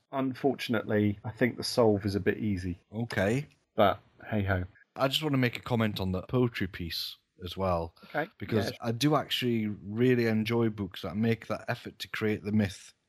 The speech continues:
Speaker 2: piece, as you've pointed out. But I also hate it when it becomes too much or too much part of the book. A little bit like Lord of the Rings. I mean, Lord of the Rings was replete with songs,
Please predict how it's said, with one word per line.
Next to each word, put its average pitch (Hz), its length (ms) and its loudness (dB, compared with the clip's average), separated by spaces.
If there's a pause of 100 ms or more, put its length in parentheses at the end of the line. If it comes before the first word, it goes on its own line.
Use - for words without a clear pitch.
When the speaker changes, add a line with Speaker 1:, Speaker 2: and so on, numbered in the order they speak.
(200)
Speaker 2:
piece, - 340 -8 (140)
as 95 180 -4
you've 104 180 -4
pointed 95 380 -2
out. 90 260 -2 (560)
But 104 120 0
I - 20 2
also 110 640 0 (220)
hate 135 320 -2
it 92 100 -6 (140)
when 98 280 -2 (100)
it 107 180 -12
becomes 101 400 -6 (400)
too 131 160 0
much 110 260 0
or 92 120 -8 (140)
too 127 140 0
much 107 280 -4
part 107 320 2
of 98 280 -6
the 92 80 -6
book. 95 480 -6 (400)
A 147 60 4
little 185 160 8
bit 139 140 6
like 117 180 2
Lord 117 240 4
of 101 60 -2
the 110 60 -2
Rings. 107 300 2
I 95 60 0
mean, 104 100 -2
Lord 143 220 0
of 107 60 -2
the 98 60 -6
Rings 107 220 -4
was 92 160 -10
replete 107 560 -2 (140)
with 95 100 -8
songs, 104 760 -4